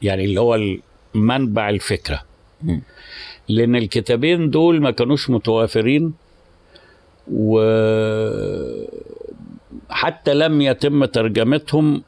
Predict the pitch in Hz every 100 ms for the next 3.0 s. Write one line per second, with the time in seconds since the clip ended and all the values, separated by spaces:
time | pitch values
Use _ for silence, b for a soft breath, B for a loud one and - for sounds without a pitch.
0 | - 139 139 143 135 117 107 104 131 131
1 | 120 104 101 - 120 131 117 107 95 -
2 | 101 110 117 107 - 95 - 117 107 131